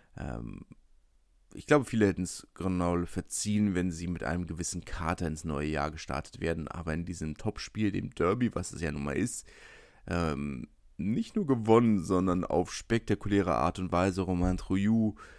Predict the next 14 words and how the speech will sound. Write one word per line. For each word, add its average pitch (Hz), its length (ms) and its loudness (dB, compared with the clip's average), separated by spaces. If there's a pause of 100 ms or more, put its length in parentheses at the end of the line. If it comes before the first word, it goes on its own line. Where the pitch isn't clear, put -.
(440)
der 87 260 2
die 92 200 -6
Aufholjagd 87 720 2
des 80 100 -4
F 76 140 -4
C - 160 -6
G, 82 520 0
äh, 73 220 -4 (840)
spektakulär 104 720 2
gekrönt 92 480 -2
hat, - 420 -6
ähm, - 420 -6 (440)
mit - 160 -10
einem, 85 180 -4